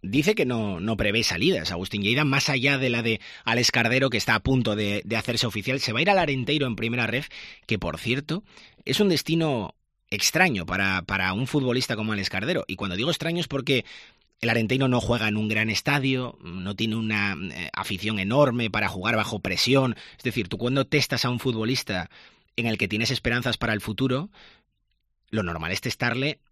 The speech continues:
en un, eh, escenario similar al tuyo. Pero lo del Arenteiro, más allá de que la propuesta futbolística del Arenteiro sea o,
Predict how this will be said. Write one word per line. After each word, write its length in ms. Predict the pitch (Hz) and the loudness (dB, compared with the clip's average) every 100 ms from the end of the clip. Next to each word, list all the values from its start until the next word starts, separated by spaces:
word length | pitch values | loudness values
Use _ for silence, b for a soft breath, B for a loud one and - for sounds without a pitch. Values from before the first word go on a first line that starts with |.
| _ | _
en 180 | - 117 | 0 2
un, 260 | 120 135 143 | 2 2 4
eh, 200 | 143 - 135 | 2 0 2
escenario 640 | 143 - 120 117 131 160 | 2 2 0 2 2 4
similar 580 | - 165 117 104 113 139 | 4 4 2 0 0 0
al 160 | 104 | 0
tuyo. 360 | 87 185 - 50 - _ _ _ _ _ _ _ _ _ _ _ _ - | -2 -4 -4 -12 -20 _ _ _ _ _ _ _ _ _ _ _ _ -6
Pero 180 | 98 92 | -2 0
lo 100 | 98 | 0
del 140 | 101 | -2
Arenteiro, 760 | 98 92 92 120 147 156 180 226 B B B | -2 -2 -4 0 0 2 -2 -4 B B B
más 180 | 117 | 0
allá 160 | 151 143 | 2 2
de 80 | 139 | 2
que 80 | 131 | 0
la 100 | 117 | 0
propuesta 420 | 117 107 131 123 | -2 -2 -2 -2
futbolística 500 | 120 104 131 117 117 | -4 -4 -4 -4 -4
del 100 | 104 | -2
Arenteiro 460 | 98 98 120 120 | -4 -4 -2 -2
sea 340 | 110 120 110 95 B B | 0 0 0 -4 B B
o, 80 | B | B